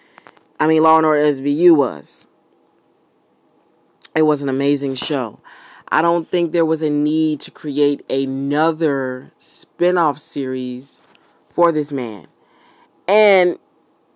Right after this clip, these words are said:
you know, the fact that his, I,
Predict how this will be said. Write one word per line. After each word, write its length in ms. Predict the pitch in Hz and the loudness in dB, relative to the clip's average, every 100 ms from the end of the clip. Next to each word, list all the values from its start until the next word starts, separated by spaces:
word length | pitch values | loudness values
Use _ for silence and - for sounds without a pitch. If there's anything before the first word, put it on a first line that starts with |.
| _ | _
you 120 | 190 | 0
know, 320 | 185 175 165 143 | 4 4 4 2
the 200 | 160 156 | -2 0
fact 300 | 190 190 180 | 0 2 0
that 140 | 175 | 0
his, 500 | 185 170 151 156 - _ _ _ _ - - - - - - _ | 0 -2 -4 -12 -18 _ _ _ _ -14 -10 -10 -8 -8 -10 _
I, 140 | 170 | 4